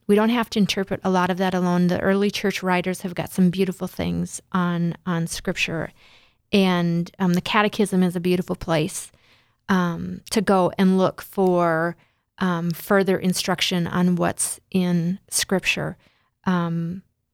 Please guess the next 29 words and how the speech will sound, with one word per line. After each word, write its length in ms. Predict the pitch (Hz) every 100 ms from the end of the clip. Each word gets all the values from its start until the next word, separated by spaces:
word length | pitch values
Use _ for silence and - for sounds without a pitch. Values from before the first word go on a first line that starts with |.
| _ _
but 180 | 180 196
I, 280 | 190 208 214
but 160 | 185 208
I 140 | 208
have 180 | 226 202
learned 360 | 202 196 190
that 200 | 185 -
for 80 | -
me 200 | 185 190
to 100 | 190
just 240 | 185 190 -
pick 180 | 208
it, 140 | 202 - - _ _
pick 240 | - 269
it 80 | 233
up 240 | 208 175 -
and 120 | 190
try 220 | 190 - 196
to 100 | 185
do 140 | 190
it 80 | 185
on 160 | 175
my 220 | 175 170 180
own, 500 | 220 190 165 170 - _ _ _ _ -
um, 540 | 185 175 170 165 180 - _ _ - 190 - -
it 140 | 269
may 200 | 240 233
be 160 | 254 254
helpful 640 | 233 226 - 254 262 302